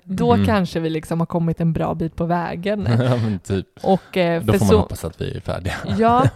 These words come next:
Speaker 2: <laughs>
Speaker 1: och att, eh, en budget, alltså kostnader för att färdigställa, typ som häckar, gångtrallar,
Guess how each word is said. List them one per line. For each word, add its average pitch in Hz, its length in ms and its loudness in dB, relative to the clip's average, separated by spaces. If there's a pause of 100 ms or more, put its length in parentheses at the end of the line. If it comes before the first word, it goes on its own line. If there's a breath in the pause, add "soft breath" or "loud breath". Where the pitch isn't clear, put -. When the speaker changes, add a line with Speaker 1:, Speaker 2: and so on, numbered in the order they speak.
(340)
Speaker 2:
<laughs> - 420 -18
Speaker 1:
och 190 420 2
att, 180 260 -4
eh, 170 400 0
en 180 140 2
budget, 165 720 -2 (180)
alltså 185 220 0
kostnader 160 720 0
för 156 500 -2
att 160 180 -6
färdigställa, 170 840 -4 (220)
typ 165 160 -4
som 165 140 -8
häckar, 175 580 -4
gångtrallar, 170 1200 0